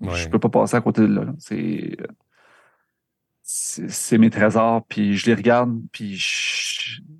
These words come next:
Speaker 2: je suis tellement estomaqué de les voir grandir, là.
Speaker 1: C'est
Speaker 2: Ça
Speaker 1: trilant,
Speaker 2: a
Speaker 1: les
Speaker 2: aucun
Speaker 1: enfants.
Speaker 2: sens, puis
Speaker 1: Ouais.
Speaker 2: les parents doivent tout être comme ça, là.
Speaker 1: Mm-hmm.
Speaker 2: C'est pour ça, pour moi, c'est pas encore un succès parce qu'ils sont pas encore rendus à l'âge adulte. <laughs> Mais bon,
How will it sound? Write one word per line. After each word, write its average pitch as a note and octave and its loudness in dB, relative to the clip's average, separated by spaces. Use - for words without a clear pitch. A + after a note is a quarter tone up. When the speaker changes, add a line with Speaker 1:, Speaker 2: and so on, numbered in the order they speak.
Speaker 2:
je - -18
suis - -6
tellement A#2 6
estomaqué A2+ 2
de A#2 4
les A2+ 6
voir A2 4
grandir, G#2 2
là. G#2+ -2
Speaker 1:
C'est G2+ -8
Speaker 2:
Ça F#2+ -6
Speaker 1:
trilant, G2+ -2
Speaker 2:
a - 2
Speaker 1:
les F#2+ -2
Speaker 2:
aucun A2 4
Speaker 1:
enfants. A2 0
Speaker 2:
sens, A#2+ 4
puis F#2+ -2
Speaker 1:
Ouais. A2+ 6
Speaker 2:
les A#2 4
parents A2+ 2
doivent A2 0
tout - -4
être A2 0
comme G#2+ 2
ça, A#2 0
là. A2+ -4
Speaker 1:
Mm-hmm. A#2 -2
Speaker 2:
C'est B2 -4
pour - -12
ça, A#2+ 2
pour A#2 0
moi, A#2+ 4
c'est - -16
pas C3 4
encore C#3 2
un C3 2
succès - 0
parce - -4
qu'ils A2 -6
sont G#2+ 0
pas D3+ 2
encore C#3+ 2
rendus A#2 2
à B2 4
l'âge A2+ 2
adulte. A2+ -2
<laughs> - -20
Mais D#3 4
bon, E3 2